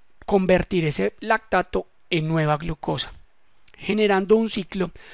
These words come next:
conocido como un ciclo de Cori para el suministro de glucosa para la contracción muscular en estrés oxidativo. La segunda fuente de energía para el músculo son las grasas. Si observamos el catabolismo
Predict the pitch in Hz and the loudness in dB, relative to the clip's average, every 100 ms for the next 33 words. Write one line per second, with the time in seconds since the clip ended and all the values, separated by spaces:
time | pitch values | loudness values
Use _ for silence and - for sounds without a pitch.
0 | - - 202 208 202 208 185 - 156 156 | -20 -4 0 2 0 0 -2 -2 -2 -4
1 | - 185 190 165 - 156 143 151 - - | -6 -6 -2 -2 0 -2 -2 -4 -10 -20
2 | - - - - 175 165 151 160 - 180 | -20 -20 -20 -2 2 2 0 -2 -2 -2
3 | 170 170 - 202 214 - - - 185 185 | 0 -2 -2 0 0 -2 -18 -6 -2 -2
4 | 220 226 196 190 190 - - - 165 156 | -2 0 0 0 -4 -8 -10 -2 0 0
5 | - 160 165 156 160 165 196 - 185 208 | -2 -6 -4 -4 -2 -2 -4 -2 2 2
6 | 208 - - 165 151 147 143 156 - 139 | 2 -10 -6 -4 -4 -2 -4 -4 -4 -4
7 | - 127 120 - - - 160 156 165 196 | -4 -10 -12 -18 -20 -6 -2 0 0 0
8 | 233 247 233 226 214 175 160 160 160 - | -2 -2 -2 0 0 -2 -2 -4 -4 -2
9 | 175 156 143 135 - 165 165 160 - - | -2 -2 -6 -12 -10 -10 -10 -12 -20 -20
10 | - - - - 151 147 151 170 135 - | -20 -20 -20 -10 -6 -4 -4 -4 -6 -8
11 | - - - - - - - - - - | -16 -18 -20 -20 -20 -20 -20 -20 -20 -20
12 | - - - - - 190 196 220 262 220 | -18 -18 -10 -8 -2 -2 -2 -6 -4 -4
13 | - 170 170 160 156 160 147 165 196 | -2 -2 0 -2 -2 -4 -6 -6 -8